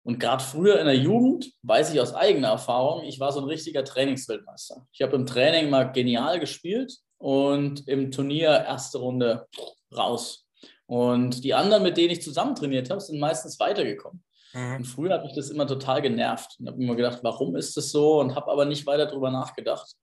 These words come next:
Speaker 1: Als Trainer bin ich wieder an diesen Punkt gestoßen, dass das meinen Schülern passiert ist.
Speaker 2: Mhm.
Speaker 1: Nicht allen,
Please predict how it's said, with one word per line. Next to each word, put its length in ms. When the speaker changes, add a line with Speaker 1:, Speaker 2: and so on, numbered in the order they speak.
Speaker 1:
Als 260
Trainer 380
bin 140
ich 140
wieder 180
an 100
diesen 220
Punkt 240
gestoßen, 580
dass 180
das 140
meinen 180
Schülern 380
passiert 400
ist. 320
Speaker 2:
Mhm. 140
Speaker 1:
Nicht 180
allen, 380